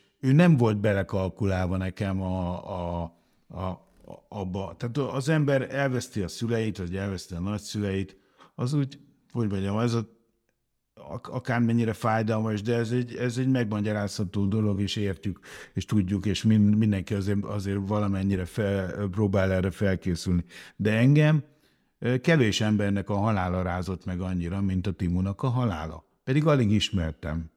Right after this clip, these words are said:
Sokszor találkoztam vele, de nem voltunk barátok, időnként voltunk együtt vitorlázni a szülői napokon,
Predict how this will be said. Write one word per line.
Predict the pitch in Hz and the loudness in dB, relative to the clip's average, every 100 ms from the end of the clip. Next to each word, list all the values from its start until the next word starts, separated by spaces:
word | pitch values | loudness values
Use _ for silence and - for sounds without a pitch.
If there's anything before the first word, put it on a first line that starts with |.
| _ _ - | _ _ -10
Sokszor | 92 - 92 82 | -10 -6 -8 -4
találkoztam | 110 90 85 87 104 101 | -4 -4 -6 -6 -2 0
vele, | 110 | 2
de | 127 147 | 4 6
nem | 120 | 8
voltunk | 98 92 101 98 | 6 4 4 4
barátok, | 92 92 90 92 - | 4 0 0 -2 -2
időnként | 92 92 98 85 | 0 0 -2 -2
voltunk | 90 87 92 85 | -2 0 -2 -2
együtt | 87 82 85 | -2 -4 -4
vitorlázni | 92 - 90 87 87 90 82 | -6 -4 -2 0 -2 -4 -4
a | |
szülői | 82 - 87 87 87 | -6 -6 -4 -2 0
napokon, | 87 82 78 - 87 82 | 0 -2 -8 -2 -2 -2